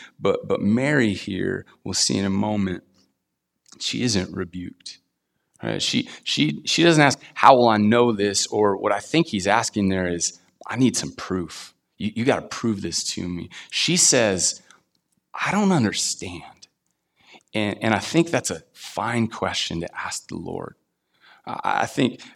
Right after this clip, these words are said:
I think we can say, "God, m-, my world's falling apart here.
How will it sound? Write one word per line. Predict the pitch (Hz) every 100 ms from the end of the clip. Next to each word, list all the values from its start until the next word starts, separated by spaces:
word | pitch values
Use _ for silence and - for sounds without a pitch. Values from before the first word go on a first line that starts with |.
| -
I | - - -
think | - 135
we | 131 123
can |
say, | 123 110
"God, | 104 113 101 - - -
m-, | - - - - _ -
my | 101
world's | 98 120 - -
falling | - 139 98 76
apart | - - 71 -
here. | - 90